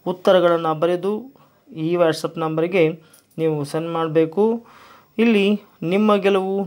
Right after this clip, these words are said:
ನಮ್ಮ ಒಲವು ಹತ್ತನೇ ತರಗತಿಯ ವಿದ್ಯಾರ್ಥಿಗಳ ಪರೀಕ್ಷಾ ತಯಾರಿ ಇದಾಗಿದ್ದು, ಆ, ಇಲ್ಲಿ ಇನ್ನೂ ಹೆಚ್ಚು ಹೆಚ್ಚು ಸಂಖ್ಯೆಯಲ್ಲಿ ವಿದ್ಯಾರ್ಥಿಗಳು ಪಾಲ್ಗೊಂಡು ಈ ಒಂದು ಕಾರ್ಯಕ್ರಮವನ್ನು ಯಶಸ್ಸುಗೊಳಿಸಬೇಕಂತ ಹೇಳಿ ಅವರಲ್ಲಿ ಕೇಳ್ಕೊಳ್ತಾ ಇದ್ದೇನೆ. ಹಾಗೆ ನಿಮ್ಮ ಸ್ನೇಹಿತರಿಗೂ ಈ ಒಂದು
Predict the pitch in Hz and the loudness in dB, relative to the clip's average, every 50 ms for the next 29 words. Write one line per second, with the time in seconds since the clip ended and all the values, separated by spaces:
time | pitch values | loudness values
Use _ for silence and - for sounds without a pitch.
0 | 151 - 151 165 175 180 175 170 170 170 165 165 165 170 175 160 139 147 151 147 | -4 -4 -2 0 2 2 2 4 4 4 4 4 2 0 -4 -4 -6 -8 -10 -4
1 | - 185 175 180 185 180 185 175 175 165 170 160 160 175 170 165 156 156 156 143 | -4 -2 -2 -2 -2 -2 -2 -2 0 0 -2 -4 -2 -2 -2 -2 -2 -4 -4 -2
2 | 165 160 147 143 147 165 160 160 156 151 147 147 160 165 170 - - 190 175 170 | 0 0 0 0 0 0 2 2 2 2 0 -2 -4 -6 -6 -4 -2 -2 -2 -2
3 | 170 165 156 160 160 156 156 156 156 160 156 151 147 160 160 185 208 185 175 190 | -2 0 2 2 2 2 2 0 2 2 0 0 -2 -4 -2 2 2 2 2 2
4 | 208 214 - - - _ _ _ _ _ _ _ _ _ _ - 175 180 180 175 | 0 -6 -12 -20 -20 _ _ _ _ _ _ _ _ _ _ -4 0 4 4 6
5 | 175 175 175 170 170 202 220 226 208 196 202 202 214 233 254 226 165 190 196 - | 6 6 6 4 2 -2 -2 0 0 0 -2 -2 -2 -2 -2 -2 -2 -4 -6 -8
6 | - - 208 208 180 180 185 180 - - 196 190 190 190 - - - - _ _ | -8 -8 -6 -6 -6 -6 -8 -10 -4 -2 0 0 0 -2 -4 -8 -16 -20 _ _
7 | - - - - - - 180 175 165 175 170 165 170 170 165 170 180 202 175 156 | -20 -20 -20 -10 -4 -2 -2 -2 0 0 0 2 2 2 2 2 0 0 0 0
8 | 156 - 151 160 160 147 156 165 165 160 - 170 160 160 160 160 160 156 156 156 | -2 -2 -4 -6 -4 -2 0 0 0 2 0 0 2 2 2 2 2 2 2 2
9 | 156 156 156 151 151 170 185 208 220 226 - - - - - _ _ - 196 214 | 2 0 -2 -2 -2 -2 -2 -2 -4 -6 -10 -20 -20 -20 -20 _ _ -4 0 0
10 | 220 196 196 196 190 185 180 180 160 160 170 165 - 175 170 165 160 156 156 156 | 2 2 0 0 -2 -2 0 0 2 2 2 0 0 -2 -2 0 0 0 0 0
11 | 156 156 151 143 143 - 185 170 - - 170 156 160 160 160 - 147 151 147 - | -2 -2 -2 -4 -4 -6 -6 -8 -4 0 2 4 4 2 2 -2 -4 -6 -4 -4
12 | 156 151 156 - 202 185 170 156 147 156 156 - - - _ - _ _ - 156 | -6 -6 -4 -2 -2 0 2 2 0 -2 -6 -10 -18 -20 _ -20 _ _ 0 0
13 | 156 156 151 147 143 151 147 143 151 156 156 151 156 151 151 151 156 156 165 180 | 2 2 0 -2 -2 -4 -4 -2 0 0 0 0 0 0 0 0 0 0 0 0
14 | 202 208 220 170 - - 190 196 202 196 190 185 180 170 165 165 170 170 170 170 | -2 -2 -6 -8 -6 -4 -2 -2 -2 -2 -2 -2 -2 -2 -4 -4 -4 -4 -4 -4
15 | 170 165 165 165 165 165 170 156 - 175 160 160 165 165 156 156 151 151 151 151 | -4 -2 -2 -4 -2 -2 -4 -4 -4 -4 -2 -2 0 0 0 -2 -2 0 0 0
16 | 151 147 143 - | 0 -2 -4 -8